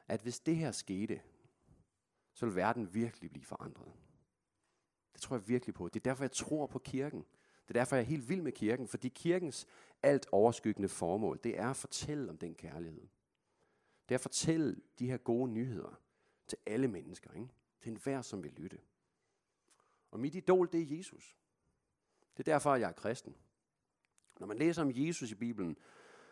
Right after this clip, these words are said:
så er det helt tydeligt, at han vidste præcis, hvem han var. Han vidste præcis, hvor elsket han var.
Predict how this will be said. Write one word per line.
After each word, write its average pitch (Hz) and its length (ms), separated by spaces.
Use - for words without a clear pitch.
så - 100
er - 20
det 147 120
helt 170 400
tydeligt, 160 440
at - 80
han 131 260
vidste 143 280
præcis, 156 540
hvem 95 220
han 95 140
var. 65 240
Han 104 120
vidste 135 260
præcis, - 580
hvor - 160
elsket 120 360
han 78 140
var. 80 200